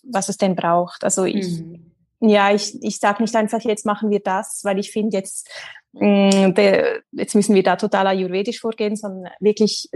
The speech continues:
Speaker 1: es ist mir einfach wichtig, dass sie, dass wir zusammen diesen Weg gehen, weil ich glaube auch, also mein Grundsatz ist auch so, dass eigentlich die Klientin oder der Klient die Lösung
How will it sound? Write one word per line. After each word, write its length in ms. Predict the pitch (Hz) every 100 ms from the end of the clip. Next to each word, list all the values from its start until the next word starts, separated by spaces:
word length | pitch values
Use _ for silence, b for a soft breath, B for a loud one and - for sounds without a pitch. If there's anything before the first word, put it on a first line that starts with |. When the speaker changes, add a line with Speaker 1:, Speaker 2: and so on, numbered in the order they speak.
| -
Speaker 1:
es 120 | 208 -
ist 100 | 208
mir 80 |
einfach 280 | 185 196 196
wichtig, 320 | 214 226 226
dass 220 | 220 202 -
sie, 240 | 202 185
dass 180 | 196 -
wir 200 | 208 180 - _ _ - -
zusammen 480 | - 202 190 202 196
diesen 240 | 190 196
Weg 220 | 180 196 -
gehen, 240 | 170 165
weil 100 | 170
ich 120 | 190 - _ _ _
glaube 480 | - 190 190 208 202
auch, 120 | 190 -
also 180 | 208 190 - B B -
mein 120 | 190
Grundsatz 440 | 190 220 220 208 208
ist 140 | 196
auch 120 | 180 185
so, 120 | 190
dass 160 | 190
eigentlich 400 | - 180 202 - - _ _ _ -
die 240 | 190 185 180 _ -
Klientin 500 | 196 180 208 240 214
oder 120 | 180
der 160 | 180 190
Klient 560 | - 180 185 226 226 - - _ _ _
die 120 | 196 190
Lösung 960 | 180 180 226 262 269 262 262 262 262